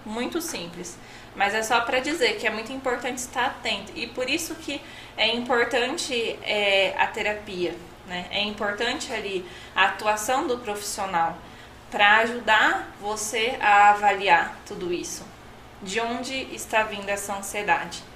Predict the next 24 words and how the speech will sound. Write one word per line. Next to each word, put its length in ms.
Tanto 300
em 120
adultos 460
quanto 240
adolescentes, 720
quanto 240
criança, 640
né? 200
O 100
que 180
que 160
tem 320
acontecido? 880
O 40
que 140
tem 360
desencadeado? 1120
E 260
como 240
você 260
disse, 280
tem 200
pessoas 800
que 800